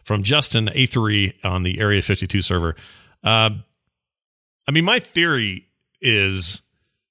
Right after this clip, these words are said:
Arthas is headed towards some redemptive arc. I don't know what.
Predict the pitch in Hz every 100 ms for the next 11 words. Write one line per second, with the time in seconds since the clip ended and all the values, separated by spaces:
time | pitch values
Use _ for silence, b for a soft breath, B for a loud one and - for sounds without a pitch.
0 | _ _ _ _ _ _ _ _ - 127
1 | 127 - 123 127 117 - 113 104 - 110
2 | 90 113 101 95 92 85 87 78 67 -
3 | - 104 107 107 95 110 127